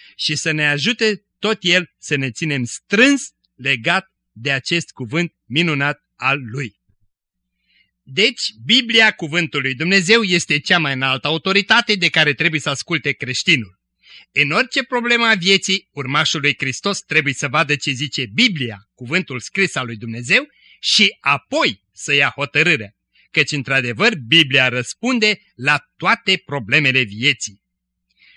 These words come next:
Cu mulți ani în urmă, poate să fie douăzeci, douăzeci și cinci de ani, mi-aduc aminte că, într-o comună unde umblam, un copil de vreo unsprezece ani, care era foarte zelos și participa des la adunările copiilor ce se făceau acolo,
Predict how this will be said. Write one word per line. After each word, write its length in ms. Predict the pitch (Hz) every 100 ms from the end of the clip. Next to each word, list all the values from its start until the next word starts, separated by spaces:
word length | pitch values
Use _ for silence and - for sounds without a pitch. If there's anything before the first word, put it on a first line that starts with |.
| _
Cu 120 | - 151
mulți 340 | 285 320 -
ani 140 | 233
în 80 | 185
urmă, 320 | 202 180 185 202 _
poate 280 | 147 147 143
să 140 | 143
fie 280 | - 151 147 104
douăzeci, 500 | 110 151 135 139 131
douăzeci 380 | 117 156 139 143
și 100 | 123
cinci 260 | - 170
de 140 | 131 139
ani, 240 | 170 170 _
mi-aduc 340 | 113 120 175
aminte 420 | 165 156 170 180
că, 280 | 156 143 123
într-o 340 | 117 151 196 190 185 -
comună 500 | 202 156 131 131 160
unde 360 | - 131 123 120
umblam, 520 | - 147 123 165 175 - - - -
un 180 | - 285
copil 380 | 302 247 185 175
de 80 | 175
vreo 180 | 156 160
unsprezece 720 | 180 185 - 160 151 - 131
ani, 360 | 135 185 202 _ _
care 260 | - 127 131
era 200 | 135 135
foarte 340 | - 240 -
zelos 400 | 160 151 135 147
și 160 | - 131
participa 720 | 104 139 - 135 143 120 143
des 260 | 117 185 -
la 140 | 127
adunările 440 | 120 123 139 127
copiilor 460 | 123 123 104 139 120
ce 140 | -
se 120 | 123 127
făceau 340 | 123 - 123
acolo, 340 | 110 214 277